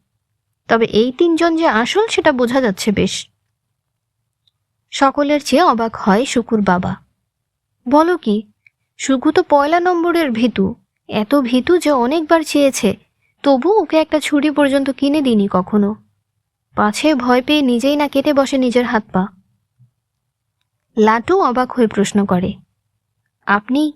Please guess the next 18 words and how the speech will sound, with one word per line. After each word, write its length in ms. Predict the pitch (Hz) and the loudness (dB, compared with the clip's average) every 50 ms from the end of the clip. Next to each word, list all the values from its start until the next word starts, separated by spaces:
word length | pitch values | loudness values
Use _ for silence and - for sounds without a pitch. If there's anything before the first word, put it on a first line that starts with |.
| _ _ _ | _ _ _
কিনে 240 | - 269 262 254 277 | -2 0 0 2 2
দেননি 340 | 262 302 311 311 320 330 311 | 2 0 0 0 0 -2 -2
ছুরিটা? 460 | - - 302 294 320 302 - 359 427 - _ _ _ _ _ _ _ _ _ _ _ _ _ _ _ _ _ _ | -2 -2 0 0 0 0 0 -2 -2 -2 _ _ _ _ _ _ _ _ _ _ _ _ _ _ _ _ _ _
তাহলে 420 | - 214 214 214 233 277 311 349 | 0 0 2 2 2 0 2 2
ওই 260 | 339 - 226 277 311 - | 2 0 0 0 0 0
অলৌকিক 560 | - 220 233 247 269 294 285 - 349 349 - | 0 0 0 0 0 -2 -2 -2 -2 -2 -4
ছুরিটা 400 | - - - 269 247 277 - 339 | -4 -4 -2 0 0 0 0 0
পেল 280 | 330 - 285 285 320 359 | 0 0 0 0 0 0
কোথায়?" 420 | - 381 - - - 202 - 196 - - _ _ _ _ _ _ _ _ _ _ _ _ _ _ _ _ _ _ _ _ _ _ _ _ _ _ _ _ | -2 -2 -2 -2 -2 -2 -2 -2 -6 -12 _ _ _ _ _ _ _ _ _ _ _ _ _ _ _ _ _ _ _ _ _ _ _ _ _ _ _ _
"ছুরি? 540 | - - - - 330 349 302 254 247 285 - _ _ _ _ _ _ _ _ _ _ _ _ - | -10 -6 0 2 2 2 2 0 -4 -6 -8 _ _ _ _ _ _ _ _ _ _ _ _ -4
অলৌকিক 600 | - - 214 220 233 269 320 320 - 415 403 - - | 0 0 2 2 2 0 0 0 0 0 0 -2 -2
ছুরি? 380 | - - 330 254 220 247 302 - _ _ _ _ _ _ _ _ _ _ _ _ _ | -2 0 0 2 0 -2 -4 -6 _ _ _ _ _ _ _ _ _ _ _ _ _
আমি 280 | - 240 262 320 370 427 | -2 0 2 2 0 2
কিনে 240 | - 480 440 339 262 | 2 2 2 2 2
দিয়েছি? 460 | 220 214 202 196 - - 254 294 381 - _ _ _ _ _ _ _ _ _ _ _ _ _ _ - - | 0 0 0 0 -2 -2 -2 -2 -2 -4 _ _ _ _ _ _ _ _ _ _ _ _ _ _ -4 0
কি 100 | - 392 | 2 2
বলছো 320 | 392 427 403 320 - 269 | 4 2 2 0 0 -2
তুমি?" 360 | 214 - 208 190 180 180 202 | 0 0 0 0 0 0 -4